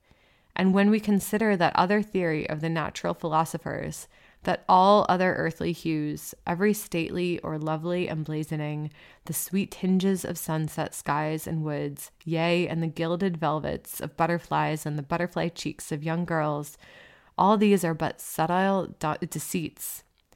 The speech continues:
not actually inherent in substances, but only laid on from without, so that all deified nature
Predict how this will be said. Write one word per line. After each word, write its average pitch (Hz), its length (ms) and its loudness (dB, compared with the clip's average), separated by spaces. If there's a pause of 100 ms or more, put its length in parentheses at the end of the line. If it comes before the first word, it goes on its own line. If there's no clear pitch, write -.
(320)
not 175 440 2
actually 185 480 -2
inherent 151 500 -2
in 156 160 -8
substances, - 920 -4
but - 180 -2
only 185 380 2
laid 160 320 2
on 147 340 -2
from 147 260 -6
without, 143 640 -4 (340)
so - 160 -4
that 170 280 2
all 185 440 4 (240)
deified 151 560 0
nature 147 540 -4